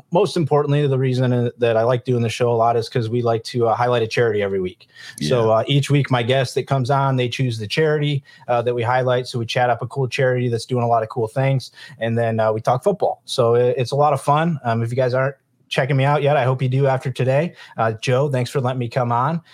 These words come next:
Speaker 1: Um, it's interesting. You're gonna be giving away tickets, uh, as well, because I'm actually gonna be, uh, doing the same thing here real soon because, uh,
Speaker 2: <laughs>
Speaker 1: I just started the nonprofit, uh, the Buffalo Nerd Gives, right? So, um, we're gonna be taking the podcast a little bit further, and I've already had some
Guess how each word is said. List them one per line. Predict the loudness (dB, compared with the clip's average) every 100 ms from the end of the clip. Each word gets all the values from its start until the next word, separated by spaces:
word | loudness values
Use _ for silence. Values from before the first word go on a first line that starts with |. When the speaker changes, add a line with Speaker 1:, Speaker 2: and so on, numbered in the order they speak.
| -8
Speaker 1:
Um, | -2 -2 -2 -4 -10 _
it's | -12 -2
interesting. | 0 0 0 -2
You're | 0 0
gonna | 0
be | -2
giving | -2 0 0
away | 0 0 0
tickets, | -4 -2 -4 -2
uh, | 0 0 0
as | -2 0
well, | 2 2
because | 0 0 2 0 -2 -16 -20 -20 _ _ -4
I'm | 0
actually | 2 0 0
gonna | 0 2
be, | 2
uh, | 2
doing | 2 2 0
the |
same | 0 0 2
thing | 2 4
here | 4
real | 2 2
soon | 0 2
because, | 0 2 0 2 2
uh, | 2 2 0 -4 -14
Speaker 2:
<laughs> | -4
Speaker 1:
I | -2
just | 0 0
started | 2 2
the | 2
nonprofit, | 0 0 0 0 2 -2 -2 -8 _
uh, | 0 0 2
the |
Buffalo | 0 0 0
Nerd | 2 0 2
Gives, | 2 2 -2 -2
right? | -2 -2 -2
So, | -2 0
um, | 0
we're | -2
gonna | -2
be | -4
taking | -2 -2
the | -2
podcast | 0 -2 0 -4 -2
a |
little | -2
bit | -2 -4
further, | -2 0 2 0
and | 0 0 -2 -6 -16 -6
I've | -2
already | 0 0
had | 2 0
some | 0 -2 -4